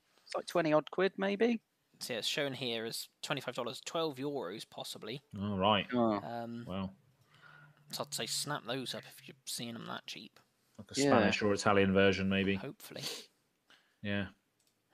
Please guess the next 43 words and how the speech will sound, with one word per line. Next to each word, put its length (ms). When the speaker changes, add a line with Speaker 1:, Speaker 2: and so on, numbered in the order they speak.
Speaker 2:
In 40
fact, 220
Speaker 1:
I 60
mean, 140
I 20
Speaker 2:
let's 140
Speaker 1:
think 220
this, 320
this 220
got 260
a 60
lot 200
of 100
attention, 480
Speaker 2:
Oh, 120
yeah, 60
Speaker 1:
didn't 140
Speaker 2:
there's 160
Speaker 1:
it? 80
Speaker 2:
n-, 60
what? 300
Speaker 1:
Um, 260
Speaker 2:
Oh, 440
that's 200
why. 120
I 120
thought 100
there 140
was 100
literally 300
only 120
three 300
sellers, 460
and 100
one 140
of 80
them 100
had 140
two 180
thousand 380
two 160
hundred 260
copies. 600